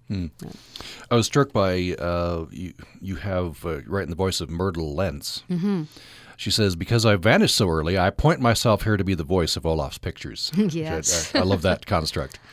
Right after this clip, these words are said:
Speaker 2: Uh-huh.
Speaker 1: Yeah. <laughs>
Speaker 2: So, yeah, um, and Ol-, Myrtle is, uh, is my, my mother's mother, who died when my mother was only four years old. She is only memory, and that, so I remember combing those photographs thinking,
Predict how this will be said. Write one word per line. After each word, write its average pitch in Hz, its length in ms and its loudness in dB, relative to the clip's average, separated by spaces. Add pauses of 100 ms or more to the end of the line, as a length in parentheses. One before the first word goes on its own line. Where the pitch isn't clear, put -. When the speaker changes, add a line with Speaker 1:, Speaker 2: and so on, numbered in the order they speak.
Speaker 2:
Uh-huh. 165 400 -2 (360)
Speaker 1:
Yeah. - 100 -4 (140)
<laughs> - 140 -18
Speaker 2:
So, 160 200 -2
yeah, 240 300 8
um, 220 340 6
and 220 300 2 (160)
Ol-, 247 240 2
Myrtle 285 380 2
is, 254 160 -2
uh, 226 360 2
is 220 160 -4
my, 214 320 0 (160)
my 214 160 -2
mother's 233 380 2
mother, 175 320 -4
who 196 160 -4
died 185 320 -2
when 175 100 -4
my 175 120 -4
mother 170 260 -6
was 156 100 -12
only 165 160 -6
four 170 300 -8
years 151 240 -6
old. 160 320 -4
She 226 220 -4
is 170 200 -2
only 190 380 0
memory, 156 520 -10
and 170 160 -8
that, 160 140 -8
so 180 260 0
I 180 100 2
remember 190 400 2
combing 202 400 -2
those 156 200 -6
photographs 160 580 -6
thinking, 160 460 -6